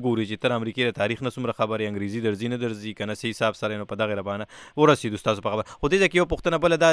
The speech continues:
دې سره تړلې کول غواړم، وي دغه وخت کې که یو کتن خپل نوم بدلول غواړي، مثلاً زما نوم وکیل خان دی، زه یې وایم چې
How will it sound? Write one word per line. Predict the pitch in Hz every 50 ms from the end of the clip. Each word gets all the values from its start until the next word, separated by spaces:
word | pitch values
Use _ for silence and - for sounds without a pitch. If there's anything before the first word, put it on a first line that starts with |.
| 151 135
دې | 156 - 143
سره | 123 - 135
تړلې | 123 139 139 135 - 131
کول | 131 135 127
غواړم، | 143 160 170 165 156 147
وي | 135 131 143
دغه | 135 135 135
وخت | 127 - 127
کې | - 123
که | 117
یو | 110 - 123
کتن | 113 - 135 127 -
خپل | - 139 127 127 135
نوم | 147 151 143 127 123
بدلول | 107 110 113 110 110 104 98 101
غواړي، | 98 95 92 87 85 _ - - - - - 117 117
مثلاً | 110 120 127 131 135 135 123
زما | 120 127 127 131 135
نوم | 131 127 117
وکیل | 107 - 110 110 - 131
خان | 135 135 127 117
دی، |
زه | 104 101 117
یې | 113 117
وایم | 120 117 104
چې | 110